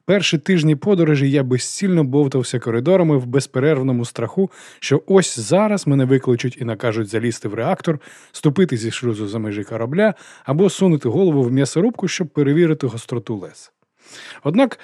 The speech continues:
довгий час нічого такого не відбувалося. Корабель був наочною репрезентацією величезного добробуту, накопиченого Мідгардом,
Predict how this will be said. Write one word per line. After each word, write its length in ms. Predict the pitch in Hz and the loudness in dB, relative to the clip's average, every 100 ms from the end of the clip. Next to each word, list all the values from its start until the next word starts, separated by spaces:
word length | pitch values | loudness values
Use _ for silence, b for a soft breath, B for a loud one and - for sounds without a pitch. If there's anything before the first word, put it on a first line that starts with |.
| B B | B B
довгий 500 | 123 131 156 117 131 | 0 4 4 4 0
час 360 | - 180 - 139 | 0 0 0 0
нічого 340 | 139 147 135 | 0 2 0
такого 320 | 135 135 123 | 0 0 -2
не 100 | 123 | 0
відбувалося. 720 | 123 120 120 92 82 - - - _ _ _ _ 127 | -2 -2 -4 -4 -10 -16 -20 -20 _ _ _ _ -2
Корабель 360 | 135 139 135 | 2 4 2
був 220 | 127 127 | 2 0
наочною 640 | 127 123 120 - 127 120 123 | 2 0 -2 -2 -2 0 0
репрезентацією 960 | 117 127 117 123 160 170 - 147 139 | 0 -2 -2 -4 0 0 0 2 2
величезного 800 | 120 127 131 151 175 160 151 139 | 4 4 4 4 4 4 2 2
добробуту, 720 | 131 131 131 120 98 95 - 101 | 2 2 2 0 -2 -8 -14 -8
накопиченого 760 | 113 120 127 117 117 110 110 | -6 -4 -4 -6 -6 -6 -4
Мідгардом, 600 | 117 110 104 98 98 92 | -4 -4 -6 -10 -12 -20